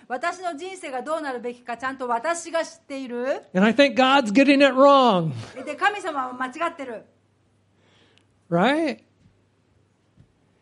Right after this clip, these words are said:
Speaker 1: そうですね。それがプライドですね。
Speaker 2: Faith expressed through humility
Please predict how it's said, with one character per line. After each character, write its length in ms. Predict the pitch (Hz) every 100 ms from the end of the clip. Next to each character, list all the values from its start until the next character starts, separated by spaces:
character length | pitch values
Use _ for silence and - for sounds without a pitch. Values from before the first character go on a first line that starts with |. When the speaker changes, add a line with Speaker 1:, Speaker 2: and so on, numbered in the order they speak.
| _
Speaker 1:
そ 80 | 294
う 20 |
で 80 | 247
す 60 | 208
ね。 80 | 247
そ 80 | 277
れ 80 |
が 100 | 285
プ 100 | 269 277
ラ 80 |
イ 60 | 269
ド 60 | 247
で 100 | 233
す 100 | 214
ね。 280 | 226 302 _ _ _ _
Speaker 2:
Faith 340 | - 214 247 240
expressed 720 | 202 - - 208 220 202 -
through 180 | 208 185
humility 1000 | 160 175 170 190 262 262 - 160 143 190